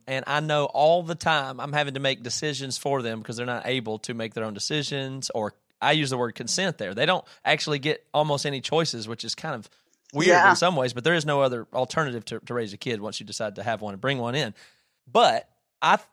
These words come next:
Speaker 1: am trying to do some really good thinking on how I should think about and coach or train or s-, stay out of or give wisdom into their developing sexuality. So in your model there of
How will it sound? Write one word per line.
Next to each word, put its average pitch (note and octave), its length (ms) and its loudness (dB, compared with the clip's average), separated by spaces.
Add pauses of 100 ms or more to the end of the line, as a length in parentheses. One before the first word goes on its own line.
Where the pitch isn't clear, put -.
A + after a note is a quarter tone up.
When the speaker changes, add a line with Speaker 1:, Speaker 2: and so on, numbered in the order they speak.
(160)
Speaker 1:
am E3 120 -2
trying G#3 280 2
to F3 40 -4
do D#3+ 140 0
some C#3+ 240 -6
really E3 240 0
good D3 260 -4
thinking E3 480 -2
on C3+ 180 0
how D#3+ 240 4
I D3+ 140 4
should C#3 260 -4
think D#3+ 280 -2
about C#3 440 4 (200)
and B2+ 300 -4 (160)
coach - 600 -2 (160)
or B2 160 2
train D#3 640 -2
or A2+ 140 0
s-, - 240 -6
stay C#3+ 260 0
out D3+ 240 6
of D3+ 360 4 (260)
or B2 220 2
give C3 220 0
wisdom C#3+ 540 0
into C3+ 540 -2
their C3 160 0
developing B2+ 680 -2
sexuality. B2 840 0 (260)
So C#3+ 460 6 (440)
in D#3+ 400 0
your E3+ 220 2
model D#3+ 400 6
there D3 500 4 (180)
of B2 460 4